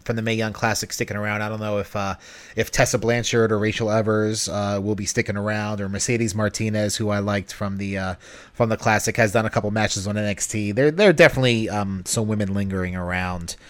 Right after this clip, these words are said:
um, that, that could go, and I'm not, I'm not too worried. I, I, I think Ember Moon, Nikki Cross is, is a good first, um, program if you're gonna do a solo shock. I love Nikki Cross. I'd love to see her, some gold around her fair little waist.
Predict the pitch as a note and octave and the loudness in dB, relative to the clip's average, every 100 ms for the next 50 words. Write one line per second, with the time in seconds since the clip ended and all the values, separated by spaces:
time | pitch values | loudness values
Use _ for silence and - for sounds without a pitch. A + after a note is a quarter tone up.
0 | - - F2 F2+ E2+ E2+ D#2+ - - F#2 | -20 -14 -8 -6 -6 -8 -12 -10 -6 -4
1 | - F#2+ F#2 F2 F2+ F2+ G#2+ F#3 E3 A2 | -4 -6 -6 -4 -4 -2 0 2 2 0
2 | - - C#3 A#2+ - G#2 F#2 F#2 G#2 A2 | -2 -4 -2 -2 -4 -8 -8 -6 -8 -10
3 | - - - - G3 G3+ C#3 D3+ C3 C3+ | -12 -18 -4 2 4 4 4 4 4 2
4 | B2 A#2 G#2+ - A#2+ A2 G#2 F2+ - G2 | 2 0 -2 2 4 4 -2 -6 -6 -6
5 | F2+ F#2 F#2+ - G2+ F#2 - - - - | -8 -6 -8 -6 -4 -4 -6 -10 -20 -20
6 | - F2 F#2 F2+ F2+ E2 - - A#2+ G#2+ | -14 -4 -2 -2 -4 -8 -10 0 2 2
7 | G2+ F#2+ F#2+ G2+ F#2+ F2+ E2 G#2 G2 - | 0 -4 -6 -8 -8 -8 -10 -8 -6 -6
8 | G2+ F#2 F#2 F2 - F#2 F#2+ B2 A2+ G#2 | -6 -6 -6 -8 -8 -6 0 0 2 -2
9 | F#2 F2+ - F#2+ F2+ A2+ G2+ F#2 - G2 | -4 -10 -8 -8 -4 -4 -4 -6 -8 -6
10 | F#2+ - G2 F#2 F2 F2 F2 F2 F2+ - | -6 -6 -8 -6 -6 -4 -4 -4 -6 -4
11 | G2 F2+ F2+ F2 F2 F2+ F2+ - | -2 0 -2 -4 -6 -6 -6 -10